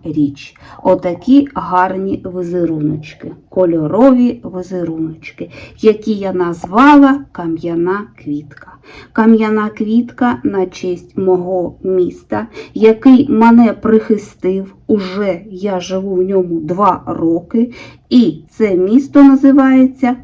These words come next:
Кам'янець-Подільський, або ще його назва Квітка на камені. І так, мої любі друзі, сьогодні я вам покажу, як робляться отакі кольорові вставочки.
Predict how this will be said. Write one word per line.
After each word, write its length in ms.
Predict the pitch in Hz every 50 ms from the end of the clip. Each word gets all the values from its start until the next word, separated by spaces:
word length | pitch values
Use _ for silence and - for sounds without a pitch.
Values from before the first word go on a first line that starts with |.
| - - -
Кам'янець-Подільський, 1900 | - 185 175 175 175 165 156 160 170 165 160 165 180 202 214 226 - - _ _ _ _ _ - 175 170 - - 151 151 147 - - - - - 156 147 - - _ - - - - - -
або 380 | 208 208 208 196 208 202 196
ще 240 | 190 - - - 196
його 320 | 185 180 170 165 170 175 160
назва 680 | 160 165 190 226 277 320 311 - 285 285 269 277 285 285 - _ _ _
Квітка 720 | - 208 185 180 202 240 - - - - - 220 220 226 226 - _ _ _ -
на 200 | - 175 175 180
камені. 640 | 175 - - 165 160 160 160 156 156 156 156 151 - - - _ - - - - - - -
І 120 | - 233
так, 340 | 233 - 247 240 233 233 -
мої 300 | 202 196 190 190 190 180
любі 300 | 190 214 226 220 220 214
друзі, 540 | 175 170 170 170 160 151 151 - 151 160 - - - - - - -
сьогодні 580 | - - - 247 240 262 233 226 220 214 208 208
я 120 | 202 202
вам 200 | 196 190 190 190
покажу, 600 | 196 196 190 - 202 190 190 190 196 196 175 - -
як 380 | 180 185 208 190 180 180 -
робляться 720 | 196 208 208 196 180 170 180 170 165 160 - - 180 175 - -
отакі 580 | 214 214 214 - 220 220 220 - - 247 226
кольорові 920 | 220 - - - - 202 196 190 190 190 190 196 202 202 185 170 - 160 143 143
вставочки. 960 | - - - _ - 160 156 156 156 156 165 170 - - - - - 233 233